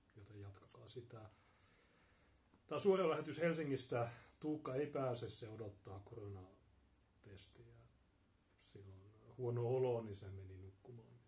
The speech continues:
Me ollaan vaan kahdestaan tämmönen pika lähetys. Me ollaan Helsingissä, tultiin eilen tänne.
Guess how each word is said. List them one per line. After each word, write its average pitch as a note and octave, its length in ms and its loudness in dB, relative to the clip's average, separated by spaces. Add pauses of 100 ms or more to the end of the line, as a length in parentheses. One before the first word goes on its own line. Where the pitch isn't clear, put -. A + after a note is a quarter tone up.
(180)
Me D3 100 -14
ollaan B2 280 -4
vaan B2 140 -4
kahdestaan C3 500 0
tämmönen A2+ 300 -8
pika C#3 460 -4 (880)
lähetys. D3+ 540 4
Me C3 80 0
ollaan A#2+ 220 2
Helsingissä, A2+ 880 -2
tultiin G#2 420 -8
eilen G#2 380 -4
tänne. G2 420 -8